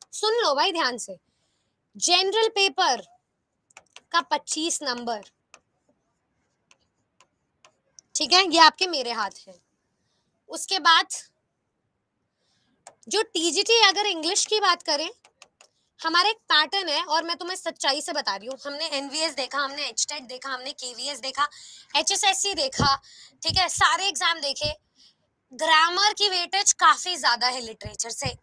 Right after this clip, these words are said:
इतनी नहीं, इतनी नहीं, इतनी ज्यादा है। अभी एचएसएससी का हमारा हाल फिलहाल में exam हुआ है, उसमें चार question,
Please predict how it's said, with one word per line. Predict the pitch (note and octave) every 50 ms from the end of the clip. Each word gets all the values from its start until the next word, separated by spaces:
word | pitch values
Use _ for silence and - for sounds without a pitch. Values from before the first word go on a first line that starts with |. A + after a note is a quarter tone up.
| _
इतनी | - F4+ - G#4 G4+ G#4+ A4+ A#4
नहीं, | G#4 G4+ G#4 G#4 F#4
इतनी | F4+ - G4 F#4+ G4+ G4
नहीं, | F4+ F4 F4 F4+ G#4+ A#4 A4+ - _
इतनी | - - _ - E4 D#4+ E4 D#4+ D4
ज्यादा | B3 A3 G3 - F#3
है। | F#3+ - - _ _ _ - - - - - -
अभी | B4+ D4 E4+
एचएसएससी | F#4 E4+ D#4+ - F4+ - G4 F#4+ - F#4+
का | F#4 F#4
हमारा | F4 F4 E4+ F4
हाल | E4 D4 D4
फिलहाल | - - E4 D#4+ D#4 D#4+
में | E4 F4
exam | D#4+ A#3 - D4 C4 B3+ C#4 D4+
हुआ | D4 C4+ C4 B3
है, | A#3+ B3+ C#4+ - _
उसमें | - - - - D4 C#4+ D4 D#4+ - _ _ _ _ _ _ _ _ -
चार | - F#4 E4 E4+ F4 F#4 G#4 G#4
question, | - - D#4+ D4+ D4+ - - C#4 B3 G#3+ G3